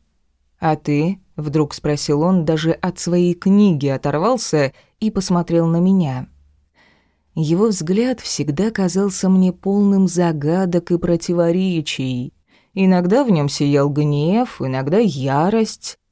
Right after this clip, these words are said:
Когда Дес создавал плетение, в его глазах горели интерес и восторг. Когда он говорил со мной, старался изображать равнодушие,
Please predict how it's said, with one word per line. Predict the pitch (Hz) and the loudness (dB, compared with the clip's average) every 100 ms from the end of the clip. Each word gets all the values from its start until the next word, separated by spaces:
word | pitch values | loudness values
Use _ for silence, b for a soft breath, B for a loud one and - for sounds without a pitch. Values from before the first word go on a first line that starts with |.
| - | -6
Когда | 180 143 156 | -4 0 0
Дес | 147 170 - | 2 0 0
создавал | - - 165 156 156 170 | -4 -2 0 0 2 0
плетение, | 165 151 147 - 208 214 175 143 127 | 0 -2 -2 0 4 4 4 2 -4
в | 127 | -4
его | 147 156 | -2 0
глазах | 156 165 165 190 185 | 2 0 2 0 -2
горели | 151 165 185 190 185 - | -2 0 2 4 2 0
интерес | 190 180 175 - 175 151 170 185 - | 2 2 2 0 2 2 2 0 -2
и | |
восторг. | 170 180 175 - - - 226 151 113 - - _ _ _ _ b b b | -2 -2 -4 -8 -8 -6 -2 -2 -4 -10 -20 _ _ _ _ b b b
Когда | - 254 285 | -2 0 2
он | 269 247 | 4 4
говорил | 233 220 233 | 4 4 2
со | 220 220 | 2 2
мной, | 208 262 294 | 4 4 0
старался | - 143 170 214 190 | -2 0 2 2 2
изображать | 151 156 147 151 220 240 | 0 0 0 2 0 0
равнодушие, | 240 262 254 156 156 143 - 147 143 139 | 0 0 2 2 2 0 0 0 2 0